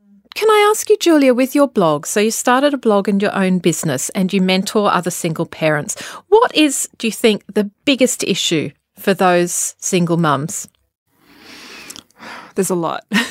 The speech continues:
Speaker 1: Yeah,
Speaker 2: <laughs>
Speaker 1: there's a list,
Speaker 2: There's
Speaker 1: isn't
Speaker 2: a,
Speaker 1: there?
Speaker 2: yeah, there's a lot. I mean, I think one of the hardest things is the feeling that every day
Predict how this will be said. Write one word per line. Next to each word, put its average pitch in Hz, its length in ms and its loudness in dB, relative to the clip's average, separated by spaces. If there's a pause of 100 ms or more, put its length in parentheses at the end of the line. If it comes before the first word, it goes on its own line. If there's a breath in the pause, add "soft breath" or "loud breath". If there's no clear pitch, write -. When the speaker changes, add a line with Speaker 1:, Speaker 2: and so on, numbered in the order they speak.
(120)
Speaker 1:
Yeah, 196 280 2
Speaker 2:
<laughs> 254 60 2
Speaker 1:
there's 226 240 2
a 226 80 4
list, 208 240 2
Speaker 2:
There's 214 120 0
Speaker 1:
isn't 208 180 0
Speaker 2:
a, - 20 -2
Speaker 1:
there? 180 140 2
Speaker 2:
yeah, 170 200 2
there's 185 160 -2
a 190 80 -2
lot. 170 340 -4
I 202 100 -2
mean, 202 400 2 (360 loud breath)
I 233 80 0
think 285 160 -2
one 330 100 2
of 302 60 -4
the 269 80 0
hardest 180 420 0
things 180 320 -2
is 160 320 -2
the 185 100 0
feeling 175 580 -2 (100)
that 156 320 0 (220)
every 196 380 -2
day 175 600 -2